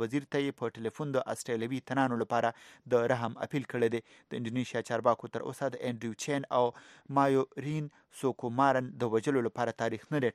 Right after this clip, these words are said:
ټاکلی. نهه نور کسان هم وژل کیږي چې پکې د برازیل، فرانس، ګانا، نایجیریا، فلیپین او اندونیشیا وګړي شامل دي.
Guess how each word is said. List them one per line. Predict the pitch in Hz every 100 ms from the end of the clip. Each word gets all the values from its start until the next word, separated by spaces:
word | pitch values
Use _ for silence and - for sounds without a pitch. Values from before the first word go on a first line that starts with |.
| 117
ټاکلی. | - 120 117 _ - 160
نهه | 156 156
نور | 151 135
کسان | 147 139 175
هم | 147
وژل | 113 113 -
کیږي | 117 110
چې | -
پکې | 113 127 117
د | 107
برازیل، | 110 107 139 131 -
فرانس، | 127 123 - 131
ګانا، | 131 131 117
نایجیریا، | 104 135 135 123 -
فلیپین | 107 - 143 139 - - - 117
او | 117 123
اندونیشیا | 117 127 131 - 107
وګړي | 117 131 120 110 - _ -
شامل | 135 123 120 107
دي. | 117